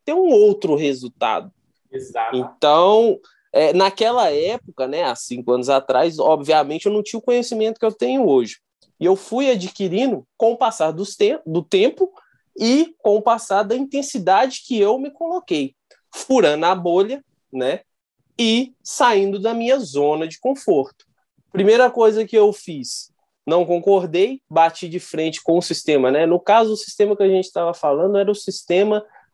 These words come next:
Speaker 1: é, empreendedor, né? Capitalista de loja, no caso, né? Porque eu tava dentro da loja, numa condição que era ponta de loja, que era, né, o vendedor, e ele, é, é, já, né, no,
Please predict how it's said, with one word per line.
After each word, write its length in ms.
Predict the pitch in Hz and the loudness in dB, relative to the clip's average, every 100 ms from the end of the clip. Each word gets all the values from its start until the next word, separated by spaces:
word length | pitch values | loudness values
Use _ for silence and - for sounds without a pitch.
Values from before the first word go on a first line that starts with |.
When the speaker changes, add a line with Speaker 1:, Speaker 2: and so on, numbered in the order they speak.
| - | 0
Speaker 1:
é, 320 | 143 143 165 | 2 4 2
empreendedor, 840 | 185 196 202 196 160 135 175 262 _ _ _ | 0 0 2 2 -2 -2 -2 -2 _ _ _
né? 280 | 131 156 208 _ _ _ _ | -6 -6 -6 _ _ _ _
Capitalista 1200 | 185 196 - 196 170 139 147 202 - - 254 254 _ _ _ | -2 -2 -2 2 2 2 -4 -10 -10 -4 -4 -4 _ _ _
de 160 | 139 180 | -4 2
loja, 640 | 208 175 170 131 107 90 _ _ _ _ | 4 6 4 2 -2 -14 _ _ _ _
no 120 | 107 | -10
caso, 440 | - 104 107 95 101 | -4 0 2 0 -2
né? 120 | 127 | -2
Porque 140 | - | -2
eu 80 | 120 | 0
tava 200 | 123 120 | 0 0
dentro 200 | 117 127 | 0 2
da 100 | 143 | 2
loja, 360 | 139 151 196 196 | 4 4 4 2
numa 260 | 175 175 | 0 -2
condição 520 | 170 156 143 - 135 | -4 -6 -6 -2 -2
que 220 | 135 143 131 | -2 0 2
era 160 | 135 | 2
ponta 460 | 135 143 151 151 135 | 0 -2 -4 -2 -4
de 120 | 135 | -2
loja, 440 | 139 127 165 196 | -2 0 0 -2
que 160 | 202 135 | -6 -4
era, 260 | 123 120 120 | -2 -2 -2
né, 200 | 135 160 | -2 -4
o 100 | 127 | -4
vendedor, 480 | 127 131 135 147 220 _ _ _ _ _ _ | -4 -4 -4 -6 -8 _ _ _ _ _ _
e 140 | 190 | 0
ele, 540 | 190 185 214 254 269 - | 2 4 2 0 -8 -8
é, 720 | 156 151 - 139 135 104 92 | -4 -2 0 2 2 0 -6
é, 20 | |
já, 300 | 120 135 147 | -6 0 2
né, 220 | 127 135 156 | 0 -4 -4
no, 260 | 135 127 | -6 -6